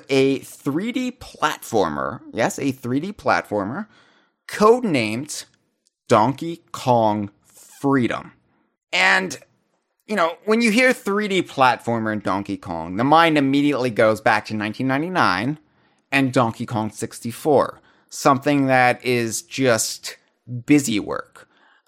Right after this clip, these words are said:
I, I like a lot about Donkey Kong sixty-four. I rag on it in comparison to Banjo-Kazooie. But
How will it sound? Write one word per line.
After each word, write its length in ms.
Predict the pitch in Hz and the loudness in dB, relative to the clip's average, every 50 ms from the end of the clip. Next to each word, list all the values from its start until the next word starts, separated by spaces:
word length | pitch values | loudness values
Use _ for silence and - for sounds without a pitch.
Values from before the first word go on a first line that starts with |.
| - - - | -6 0 4
I, 180 | 233 277 294 - | 4 6 6 6
I 160 | 220 254 302 | 4 6 6
like 280 | 285 277 269 262 254 - | 8 8 8 8 8 8
a 60 | 202 | 8
lot 300 | 180 170 156 147 143 139 | 8 8 8 8 8 6
about 220 | 131 120 113 113 - | 6 4 4 4 2
Donkey 200 | 110 104 101 101 | 0 -4 -4 -4
Kong 140 | 101 101 | -8 -8
sixty-four. 760 | 95 - 104 101 - - 107 101 - - 85 60 60 62 58 - | -8 -8 -10 -10 -8 -8 -10 -10 -8 -8 -8 -6 -6 -6 -6 -2
I 140 | - 127 151 | 0 0 0
rag 580 | 160 151 131 127 123 135 147 151 160 175 185 156 | 0 0 -4 -2 0 2 4 4 4 4 6 6
on 160 | 147 139 131 | 6 6 6
it 200 | 131 120 113 - | 4 2 0 -2
in 120 | - 131 | -4 -4
comparison 540 | 123 - 123 113 117 120 120 117 - 127 113 | -4 -4 -4 -4 -2 -2 -2 -2 -2 -4 -6
to 40 | 110 | -6
Banjo-Kazooie. 1160 | - - 101 98 104 98 107 110 104 - 110 104 107 104 107 123 117 98 - 50 - - - _ _ _ _ _ _ _ _ _ _ _ _ _ _ _ - | -4 -4 -4 -4 -4 -4 -4 -6 -6 -4 -6 -8 -6 -6 -4 -4 -4 -4 -6 -10 -14 -16 -18 _ _ _ _ _ _ _ _ _ _ _ _ _ _ _ 4
But 300 | 160 156 147 131 127 | 6 6 6 6 2